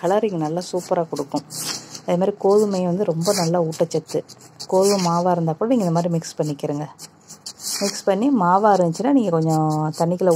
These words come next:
ஊற வச்சு புளிக்க வச்சு நீங்க கொடுங்க. அது உங்களுடைய விருப்பம். இதை கூட நீங்க ஊற வச்சு புளிக்க வச்சு கொடுக்கலாம். இப்ப நம்ம வந்து button ரோஜா தான் இன்னைக்கு எடுத்துருக்குறோம். இதுக்கு தான் நம்ம இன்னைக்கு இந்த உரம் கொடுக்க போறோம். ஏற்கனவே நல்லாவே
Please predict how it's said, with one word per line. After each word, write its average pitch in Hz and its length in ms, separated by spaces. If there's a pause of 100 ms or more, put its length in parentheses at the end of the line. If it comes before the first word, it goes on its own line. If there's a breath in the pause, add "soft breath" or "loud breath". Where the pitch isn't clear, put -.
ஊற 208 140
வச்சு 180 280
புளிக்க 196 300
வச்சு 160 180
நீங்க 156 160
கொடுங்க. 147 280
அது 151 200
உங்களுடைய 147 360
விருப்பம். 147 240
இதை 214 140
கூட 254 220
நீங்க 214 220
ஊற 180 120
வச்சு 160 180
புளிக்க 165 260
வச்சு 143 160
கொடுக்கலாம். 143 380 (500 loud breath)
இப்ப 214 200
நம்ம 180 200
வந்து 180 280
button 175 340
ரோஜா 160 280
தான் 180 160
இன்னைக்கு 156 200
எடுத்துருக்குறோம். 160 480
இதுக்கு 160 180
தான் 196 140
நம்ம 175 140
இன்னைக்கு 151 300
இந்த 208 140
உரம் 147 200
கொடுக்க 139 320
போறோம். 139 220 (600)
ஏற்கனவே 185 500
நல்லாவே 180 320